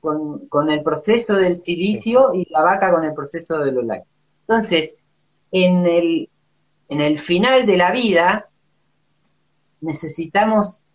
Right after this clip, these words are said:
Speaker 1: el complemento, que es la miel, y no tanto lo lácteo. Y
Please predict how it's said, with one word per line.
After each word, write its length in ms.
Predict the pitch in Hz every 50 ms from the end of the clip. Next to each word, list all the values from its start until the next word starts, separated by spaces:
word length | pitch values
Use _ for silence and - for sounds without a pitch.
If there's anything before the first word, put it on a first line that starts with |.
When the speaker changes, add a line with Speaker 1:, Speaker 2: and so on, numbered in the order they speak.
| _
Speaker 1:
el 200 | - 147 143 147
complemento, 800 | - 160 151 147 143 143 143 147 170 190 196 170 139 139 135 131
que 140 | - 143 147
es 40 | 151
la 140 | 160 156 151
miel, 380 | 156 160 156 139 113 104 104 - _ _ _
y 60 | - 127
no 260 | 147 156 175 180 180
tanto 380 | 165 151 151 151 139 - 139 131
lo 120 | 131 127
lácteo. 480 | 123 117 107 104 - - 98 95 95 92 _ _ _ _ _ _ _ _ _ _ _ _ _ _ _ _ _ _ _ _ _ _ _ _ _ _ _ _ _ _ _ _ _ _ _ _ _ _ _ _ _ _ _ _ _ _ _ _ _ _ _ _ _ _ _ _ _ _ _ _ _ _ _ - - - _ _ _ _ _ _ _ _ _ -
Y 380 | 185 170 170 175 175 180 -